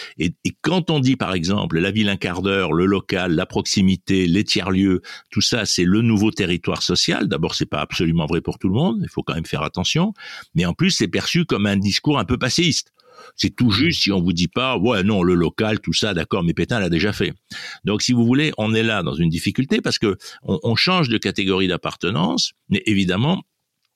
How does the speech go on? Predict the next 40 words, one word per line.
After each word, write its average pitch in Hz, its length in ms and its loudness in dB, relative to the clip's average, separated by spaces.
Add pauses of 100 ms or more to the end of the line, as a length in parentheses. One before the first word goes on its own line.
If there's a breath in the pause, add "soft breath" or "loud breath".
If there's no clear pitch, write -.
(240)
pour 92 160 -2
l'instant, 98 340 0
elles 90 140 2
ne 82 80 2
sont 82 200 -2
pas - 120 -6
incarnées, 80 540 0
elles 190 120 0
ne 156 60 0
sont 82 180 -2
pas - 160 -6
portées, 151 640 -2 (400 loud breath)
euh, - 40 -2
de 76 140 2
manière 80 360 0
claire. 196 320 0 (340 loud breath)
Et, 87 320 0
et - 20 2
le 90 140 4
mouvement 104 380 2
écologique 90 840 0
est 80 180 -2
un 76 80 -2
mouvement, 82 400 0
je - 120 -2
vous 80 160 0
dis, 90 160 0
qui 71 100 -6
a 65 40 -4
été - 160 -6
un 71 80 -4
lanceur 80 340 0
d'alerte 78 340 -2
absolument 87 360 -2
magnifique, 87 520 0 (300 loud breath)
mais 113 180 2
qui, - 160 -2
à 87 60 0
mes 92 100 4
yeux, 127 400 2